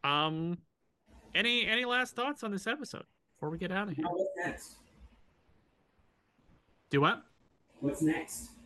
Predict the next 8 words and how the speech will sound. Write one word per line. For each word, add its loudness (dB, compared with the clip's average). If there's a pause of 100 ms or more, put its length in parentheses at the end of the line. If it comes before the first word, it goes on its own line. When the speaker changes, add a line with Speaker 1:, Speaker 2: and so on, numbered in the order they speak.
(320)
Speaker 1:
What's 0
next 0
is 2
Tri-Stone 2
Area -2 (360)
and -6 (100)
Doof -4
Dynasty. -4